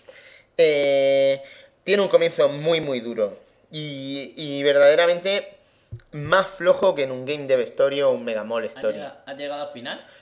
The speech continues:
Speaker 1: He llegado al final, me lo he pasado dos veces. Y cuando termina,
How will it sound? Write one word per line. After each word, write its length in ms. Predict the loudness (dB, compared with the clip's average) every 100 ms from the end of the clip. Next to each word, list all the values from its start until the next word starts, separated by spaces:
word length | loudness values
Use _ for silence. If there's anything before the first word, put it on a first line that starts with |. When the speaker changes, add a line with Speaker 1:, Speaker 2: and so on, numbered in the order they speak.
| 0
Speaker 1:
He 100 | 2
llegado 160 | 6 6
al 80 |
final, 260 | 4 0 2
me 100 | 2
lo 60 | 0
he 20 |
pasado 320 | -2 2 2
dos 100 | 2
veces. 340 | 0 0 -6 -8 -18 -20 _
Y 260 | -6 -4 2
cuando 300 | 4 4 4
termina, 640 | 4 2 0 0 -2 -4